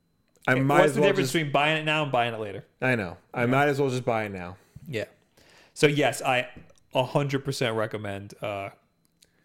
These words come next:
Speaker 2: Red Dead Redemption two, even though I haven't played it.
Speaker 1: Here's the thing. Uh, I'll,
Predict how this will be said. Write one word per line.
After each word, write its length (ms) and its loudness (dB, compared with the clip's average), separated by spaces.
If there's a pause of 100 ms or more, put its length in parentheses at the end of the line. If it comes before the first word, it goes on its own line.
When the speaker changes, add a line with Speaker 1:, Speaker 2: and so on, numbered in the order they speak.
(160)
Speaker 2:
Red 320 -4
Dead 80 0
Redemption 340 -8
two, 260 -8
even 220 -10
though 100 -8
I 60 -6
haven't 160 -8
played 180 -8
it. 200 -14
Speaker 1:
Here's 220 2
the 120 -2
thing. 340 2
Uh, 360 4
I'll, 260 -4